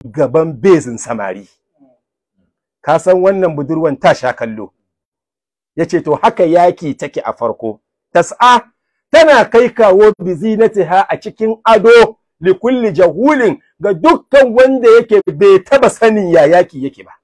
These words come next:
Wanda bai taba ganin yaki ba. A farko yana ganin ta kaman budurwa ce wanda ta sha ado.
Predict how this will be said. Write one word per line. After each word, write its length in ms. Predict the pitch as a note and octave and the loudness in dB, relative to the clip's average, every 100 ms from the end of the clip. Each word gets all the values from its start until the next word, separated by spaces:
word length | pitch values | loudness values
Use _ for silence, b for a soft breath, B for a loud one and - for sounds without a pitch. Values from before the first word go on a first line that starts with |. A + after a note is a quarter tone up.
| _ _ _ _ _ _ _ _ _ _ _ _ _ _ _ _ _ _ _ | _ _ _ _ _ _ _ _ _ _ _ _ _ _ _ _ _ _ _
Wanda 280 | C4 F4 D#4 | 0 2 2
bai 160 | A#3+ A3+ | 2 2
taba 220 | F#4 D4+ | 2 2
ganin 260 | A#3 A3+ | 0 0
yaki 440 | A#3 A3+ - - E3 | 0 0 -4 -12 -10
ba. 160 | C#3+ C#3+ _ G#2+ _ _ _ _ _ _ _ _ - | -10 -12 _ _ _ _ _ _ _ _ _ _ -2
A 100 | F#3 | 0
farko 680 | B3+ C#4+ C#4+ D#4+ D#4 - _ | 2 2 2 4 4 2 _
yana 280 | B3+ C4 G#3 | 0 2 2
ganin 260 | A3 B3+ | 0 0
ta 100 | A#3+ | -2
kaman 320 | - F#3+ F4 E4 | -6 -4 -4 -2
budurwa 460 | G#3+ G#3 G#3+ G#3 | -2 0 2 2
ce 120 | - E3+ | 0 -2
wanda 260 | A#3 C4 - | 0 -2 -4
ta 80 | |
sha 240 | G#3+ D4+ C#4 | -4 0 0
ado. 300 | B3+ A#3 G3+ | 0 -2 -8